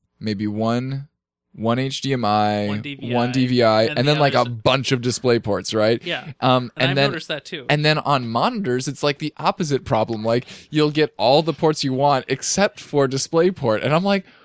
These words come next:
Speaker 1: "Wh-,
Speaker 2: What's going on?
Speaker 1: what's going on?"
Speaker 2: Well, and, but the weird part is, Cargill buys those monitors as, uh,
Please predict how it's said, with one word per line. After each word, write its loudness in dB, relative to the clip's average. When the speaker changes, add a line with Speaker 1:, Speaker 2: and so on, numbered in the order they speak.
Speaker 1:
"Wh-, -8
Speaker 2:
What's -18
going -10
on? -6
Speaker 1:
what's -2
going -2
on?" -2
Speaker 2:
Well, -8
and, -10
but -12
the -14
weird -10
part -8
is, -12
Cargill -10
buys -4
those -8
monitors -12
as, -10
uh, -16